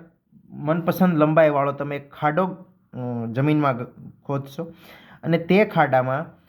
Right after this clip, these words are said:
તમારે ગાય, ભેંસના મળમૂત્ર, ગાય, ભેંસના મળમૂત્ર, ભીનો કચરો, કચરો અને તમામ જેટલી પણ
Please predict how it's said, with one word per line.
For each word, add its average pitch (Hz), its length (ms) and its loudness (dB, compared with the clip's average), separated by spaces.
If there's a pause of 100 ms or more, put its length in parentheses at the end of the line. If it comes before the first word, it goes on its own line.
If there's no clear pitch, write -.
(260)
તમારે 156 540 0 (380)
ગાય, 139 520 2 (1500)
ભેંસના 147 640 2
મળમૂત્ર, 143 880 -2 (460)
ગાય, 131 180 0
ભેંસના 139 420 0
મળમૂત્ર, 139 580 -2
ભીનો 135 500 0
કચરો, 139 600 -4 (1800)
કચરો 139 340 -6 (300)
અને 170 160 -2
તમામ 160 600 2
જેટલી 147 280 -6
પણ 170 300 -4